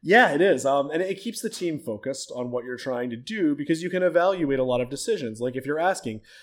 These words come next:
you know, should we do some kind of complicated, potentially fragile stuff, uh, to get direct connections to nodes that are behind, um, you know, nats or home routers? Um,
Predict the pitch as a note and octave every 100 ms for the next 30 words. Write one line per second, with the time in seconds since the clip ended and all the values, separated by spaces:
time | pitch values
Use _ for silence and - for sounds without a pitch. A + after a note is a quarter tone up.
0 | - - C#3+ B2 - C#3+ C3+ B2 E3+ F#3
1 | D3+ C3 A#2+ B2+ A#2+ - B2+ A#2+ B2 -
2 | A#2+ B2 A#2 A2+ A2+ A2+ - A#2 A2 A2
3 | - - A2 - _ _ _ - C3 A#2
4 | A2 G#2 - C3+ A#2 B2+ A#2 - B2 A#2
5 | - B2 A2+ - A2+ - A2+ A2 G#2+ G2
6 | B2 A2 G#2+ G#2 G#2 G#2 G2+ G2+ - A2+
7 | G#2 G#2 G#2+ A2+ G#2+ G#2 G2+ F#2+ - G2+
8 | A2 A2 G#2 G2+ G2 - _ _ _ _
9 | C3+ A#2+ A2+ A2+